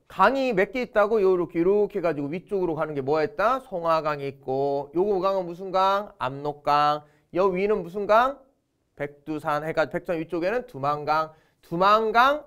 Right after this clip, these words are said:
압록강, 송화강. 어, 여기가 산이에요, 산. 여러분, 개마고원이야. 그러면 개마고원 밑에 여기는 어딜까요? 부여는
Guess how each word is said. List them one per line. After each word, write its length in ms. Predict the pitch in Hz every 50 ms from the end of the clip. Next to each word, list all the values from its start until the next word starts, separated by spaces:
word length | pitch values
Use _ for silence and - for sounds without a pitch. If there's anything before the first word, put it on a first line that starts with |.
| - -
압록강, 680 | 135 151 165 180 190 190 190 - 240 240 262 277 277 277
송화강. 720 | - - 180 160 160 - 147 131 147 147 131 117 110 - _ _ _ _ _ _ _ _ _ _
어, 300 | - 214 196 156 - - _ _ -
여기가 220 | - 190 185 202 196
산이에요, 460 | - - 254 240 226 202 165 165 185
산. 280 | - - 151 143 147 143 _ _ _ _ _ _ _ _ _ _ _ _
여러분, 280 | - 127 123 107 117 113
개마고원이야. 680 | - - 143 156 170 175 151 139 120 107 107 101 107 - _ _ _ _ _ _ _ _
그러면 180 | - 196 196 -
개마고원 720 | - - 165 170 208 226 240 240 202 233 233 226 208 170
밑에 320 | 147 190 196 - - 220 185
여기는 300 | 165 170 160 185 185 170
어딜까요? 680 | 147 135 156 160 160 156 139 143 160 175 151 123 - _ _ _ _ _ _ _ _ _ _ _ _ _ _ _ _ _ _
부여는 440 | - 143 139 143 139 151 160 143